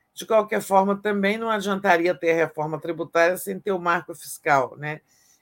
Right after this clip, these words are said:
Eu acho que são coisas ambas necessárias e complementares. Agora, é, a semana praticamente acaba hoje, a semana útil, né? A semana política lá no Congresso,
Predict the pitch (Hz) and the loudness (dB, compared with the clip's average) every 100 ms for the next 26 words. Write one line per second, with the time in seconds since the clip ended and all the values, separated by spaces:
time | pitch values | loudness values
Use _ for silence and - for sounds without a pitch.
0 | _ 160 165 165 - - 170 160 175 151 | _ -2 -2 -2 -6 -6 -6 0 -2 -2
1 | 139 170 175 170 165 165 - - - 165 | 0 0 0 -4 -6 -8 -8 -12 -6 -2
2 | 180 196 202 - _ _ _ - 180 180 | 0 0 -4 -10 _ _ _ -6 -2 -2
3 | 185 202 185 185 190 196 208 170 135 117 | -2 -4 -6 -4 -4 -4 0 2 2 0
4 | - - - _ _ _ _ _ _ - | -6 -20 -20 _ _ _ _ _ _ -6
5 | 196 165 151 147 135 127 - _ 131 151 | -4 2 6 6 4 0 -4 _ -4 0
6 | 143 139 139 113 _ _ - - 190 165 | 2 2 0 -2 _ _ -6 -4 -2 -2
7 | 160 151 - _ _ _ - 175 160 - | 0 -2 -6 _ _ _ 0 2 2 0
8 | 160 139 143 160 151 - 156 131 139 143 | -6 -4 -8 -10 -4 2 4 4 2 2
9 | 180 220 170 143 135 151 139 151 143 165 | 2 2 0 -4 -6 -6 -4 -2 0 -2
10 | 233 196 - 147 139 175 214 - _ _ | -2 -4 -6 -6 -2 -4 -4 -12 _ _
11 | _ - 131 147 147 147 143 143 143 214 | _ -14 -10 -8 -6 -6 -6 -8 -4 -4
12 | 233 208 - - 139 139 147 147 175 170 | -4 -6 -10 -4 0 0 -2 -6 -4 4
13 | 170 180 202 202 190 | 6 6 4 0 -6